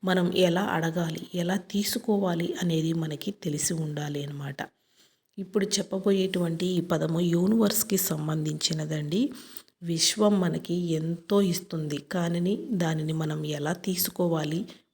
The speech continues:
మన సమస్యని చెప్పుకొని ఎలా అడగాలి అనేది తెలుసుకోవాలి. మీరు ఈ యొక్క పరిహారాన్ని, అంటే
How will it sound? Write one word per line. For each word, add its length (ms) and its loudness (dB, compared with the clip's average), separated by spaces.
మన 240 -2
సమస్యని 560 0
చెప్పుకొని 640 -4
ఎలా 300 -2
అడగాలి 640 -2
అనేది 360 -4
తెలుసుకోవాలి. 920 -6
మీరు 360 2
ఈ 120 2
యొక్క 300 2
పరిహారాన్ని, 800 -2
అంటే 340 -2